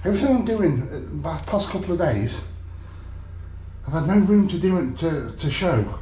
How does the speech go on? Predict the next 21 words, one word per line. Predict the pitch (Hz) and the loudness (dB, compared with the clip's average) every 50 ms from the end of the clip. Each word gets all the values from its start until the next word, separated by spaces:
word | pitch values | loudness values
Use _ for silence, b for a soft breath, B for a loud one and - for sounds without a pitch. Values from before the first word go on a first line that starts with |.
| - - - | -8 -6 -2
what | 131 147 147 - | 2 2 2 2
I'm | - 123 123 | 2 2 2
doing. | 113 113 101 95 90 85 - B B B B B B B B | 4 2 2 2 0 -4 -6 B B B B B B B B
So | B 127 | B 2
I'm | 123 123 | 2 4
gonna | 135 131 | 4 2
try | - 180 196 196 | 2 2 2 2
and | 196 185 | 4 6
do | 185 180 175 | 6 6 6
this | 175 165 143 101 110 110 - - - - - - - - - - - - - B B B B B B B B B B B B B B B B B | 6 4 2 0 0 -2 -4 -6 -6 -8 -10 -14 -16 -18 -18 -16 -16 -16 -16 B B B B B B B B B B B B B B B B B
one-handed | 143 170 170 151 131 160 156 147 131 131 127 127 | 4 6 6 6 6 6 6 6 4 4 2 2
whilst | 139 151 147 143 - - | 0 0 0 0 -2 -2
holding | - 160 185 208 202 165 151 131 | 0 2 4 4 6 6 6 4
the | 120 113 | 4 2
camera | 101 - - 90 82 82 80 82 107 - 117 - - - - B B B B B B B - B B B B B B B B B B B B B B B B - | 0 -2 -4 -4 -4 -2 -2 -2 -2 -2 -4 -8 -12 -16 -18 B B B B B B B -14 B B B B B B B B B B B B B B B B -4
and | 120 139 135 131 127 - | 0 0 0 0 0 -2
hopefully | - - 156 185 180 180 - - 117 113 | 2 4 6 6 6 4 0 -4 -4 -2
get | 113 147 147 143 - | 0 -2 -2 0 2
the | 147 151 | 2 2
idea. | 147 151 151 147 151 170 175 151 104 82 - - B B B B B B B B B B B B B B - - - | 4 4 4 4 4 4 4 4 4 2 -2 -4 B B B B B B B B B B B B B B -18 -16 -4
So, | - - 180 | 2 4 4